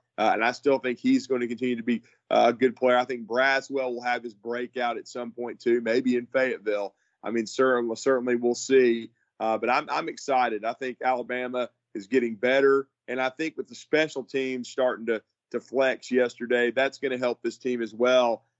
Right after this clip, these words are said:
uh, 'cause at times Alabama's been lacking in the kicking game, but I think, you know, maybe they gain some confidence off of this performance, and certainly I hope they can take that on, uh, into Vanderbilt, no doubt about it. And so we'll, we'll continue to see,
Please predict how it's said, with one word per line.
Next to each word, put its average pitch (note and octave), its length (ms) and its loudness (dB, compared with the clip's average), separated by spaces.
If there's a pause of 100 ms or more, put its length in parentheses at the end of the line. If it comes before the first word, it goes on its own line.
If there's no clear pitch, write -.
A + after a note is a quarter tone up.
(120)
uh, G#2+ 300 -2
'cause B2 140 -4
at B2 120 -8
times C#3+ 360 0
Alabama's B2+ 440 -4
been C3 200 -6
lacking C3 440 -2
in B2+ 80 -6
the B2 80 -6
kicking C3 400 -6
game, B2+ 380 0 (320)
but A2+ 100 -2
I A#2+ 100 2
think, C3+ 320 -2
you B2+ 80 -4
know, A#2 140 0
maybe C3 300 2
they B2+ 140 0
gain B2+ 200 -2
some A#2 180 -12
confidence A#2+ 600 -2
off A#2+ 180 0
of A#2 80 -10
this A#2 120 -4
performance, A#2+ 640 -8
and G2+ 100 -20
certainly B2 460 0 (280)
I A2+ 120 4
hope B2+ 220 0
they A#2+ 140 2
can A2+ 160 -8
take B2 340 0
that A#2 260 2
on, A#2 400 -4 (320)
uh, G#2+ 180 0
into A#2 240 -2
Vanderbilt, A2 680 0
no A2+ 160 2
doubt A2 220 2
about G#2+ 360 2
it. G2+ 120 -4
And A2 120 -8
so A#2+ 220 -2
we'll, C3+ 280 -2
we'll D#3 140 -4
continue D3 400 -4
to B2 80 -6
see, C#3 460 2